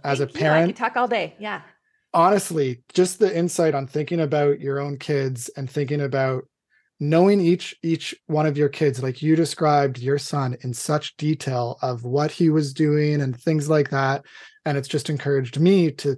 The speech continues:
Speaker 1: pay attention to my kids and what are they like? What are they, what are their hearts drawing to? What,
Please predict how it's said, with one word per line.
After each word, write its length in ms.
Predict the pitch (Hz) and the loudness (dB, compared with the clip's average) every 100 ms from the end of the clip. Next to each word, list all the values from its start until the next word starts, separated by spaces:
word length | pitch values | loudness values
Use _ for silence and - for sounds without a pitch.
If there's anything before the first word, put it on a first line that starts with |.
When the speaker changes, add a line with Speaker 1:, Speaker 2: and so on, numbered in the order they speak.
| - | -4
Speaker 1:
pay 140 | 139 | 0
attention 420 | 143 139 139 151 143 | 0 0 -4 -4 -4
to 80 | |
my 200 | 135 143 | -2 -2
kids 360 | 180 139 123 123 | -2 -2 -4 -4
and 220 | 135 131 - - - - - | -6 -6 -10 -20 -20 -20 -4
what 200 | 139 147 | 2 4
are 80 | 160 | 6
they 180 | 165 | 6
like? 300 | 156 139 127 | 6 2 0
What 180 | 131 135 | -4 0
are 120 | 151 | 2
they, 240 | 156 156 156 - | 4 4 2 -2
what 240 | 139 147 | -4 0
are 80 | 160 | 2
their 140 | 170 | 0
hearts 360 | 139 156 151 - | 0 -2 -2 -2
drawing 420 | 147 135 135 135 | -2 -2 -2 -2
to? 440 | - 135 117 117 120 | -4 -6 -4 -4 -8
What, 400 | 139 127 151 180 | -6 2 2 2